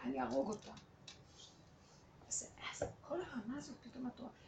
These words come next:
ברמה הטבעית שאני, שבתור תלמידה ושל, אני אומרת, "אוי, ויי, האלוקים כועס על זה", ברמה יותר אמיתית, אני אומרת, "זה, זה הדבר הזה." כאילו, מה כאן קורה? והמהלך הוא שאנחנו באמת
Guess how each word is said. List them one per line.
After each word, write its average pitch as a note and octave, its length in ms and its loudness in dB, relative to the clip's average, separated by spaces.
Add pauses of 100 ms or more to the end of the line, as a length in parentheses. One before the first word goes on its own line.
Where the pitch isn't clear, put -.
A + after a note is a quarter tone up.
(280)
ברמה D3+ 680 4
הטבעית C4+ 520 6
שאני, F3 560 2 (380)
שבתור - 500 2
תלמידה G#3 480 6
ושל, F#3+ 200 0
אני A3+ 80 -6 (640)
אומרת, D3 140 -2 (300)
"אוי, - 80 -14 (200)
ויי, A3+ 140 2
האלוקים A3+ 540 2
כועס G3+ 320 0
על B3 60 -8
זה", - 100 -8 (120)
ברמה E3+ 340 -2 (180)
יותר - 300 -2
אמיתית, C4+ 360 0
אני B3+ 280 -4
אומרת, - 300 -14
"זה, - 120 -8 (580)
זה - 100 -6
הדבר F4+ 400 -6
הזה." - 160 -12 (1500)
כאילו, D#3 240 0 (960)
מה F#3 60 -8 (140)
כאן C#4+ 120 4 (140)
קורה? B3 200 2 (580)
והמהלך F#3 680 4
הוא B3+ 240 4
שאנחנו - 640 -2
באמת A#3+ 360 6